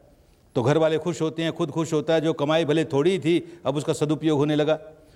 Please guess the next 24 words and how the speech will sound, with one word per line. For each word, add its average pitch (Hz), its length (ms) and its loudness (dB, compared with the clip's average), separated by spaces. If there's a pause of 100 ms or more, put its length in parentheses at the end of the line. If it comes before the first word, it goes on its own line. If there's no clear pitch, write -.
(140)
और 143 100 2
जो 180 180 4
काम 190 260 -2
कर 202 140 -4
रहा 214 180 0
था, 220 120 0
अब 208 100 0
उसमें 196 200 -4
मन 165 180 0
लगने 202 300 0
लगा 214 280 2 (280)
और 151 120 2
उसका 151 160 -2
प्रमोशन 151 420 -2
होने 160 160 -2
लगा। 160 220 2 (540)
तो 139 60 0
हर 180 180 2
तरह 190 360 0
से 202 180 -2
लोकीय 160 420 -2
जीवन 147 280 -2
में 139 180 -2
भी 135 180 -4